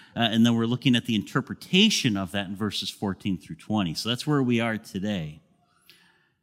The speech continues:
So we're focusing in on this one parable this morning. We're gonna look at many more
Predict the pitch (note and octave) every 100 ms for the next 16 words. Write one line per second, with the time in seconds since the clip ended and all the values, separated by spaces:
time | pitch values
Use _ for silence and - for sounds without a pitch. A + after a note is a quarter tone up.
0 | _ - A#2 C3 D3 A3+ A#3+ A3+ - F3+
1 | E3 E3 E3 D3+ D3 C3+ - C#3+ E3+ F#3
2 | F#3+ F3+ - E3 D3 A#2+ F2+ E2+ D2+ -
3 | F#2+ - A#2 G#2 F#2 C#2 D2+ A2+ C3 C#3+
4 | C#3 A#2 C3+ C#3+ C3 C3 A#2 G#2